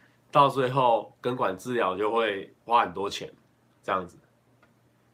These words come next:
<laughs>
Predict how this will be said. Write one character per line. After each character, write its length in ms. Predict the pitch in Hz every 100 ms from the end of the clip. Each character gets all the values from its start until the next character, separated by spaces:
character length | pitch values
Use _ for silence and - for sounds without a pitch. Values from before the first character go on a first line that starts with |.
| _ _ _ _ - - _ _ _ _ _ _ _ _ _ _ _ _ _ _ _ _ _ _ - - - _ _ _ _ _ - - - -
<laughs> 560 | 170 - - 180 143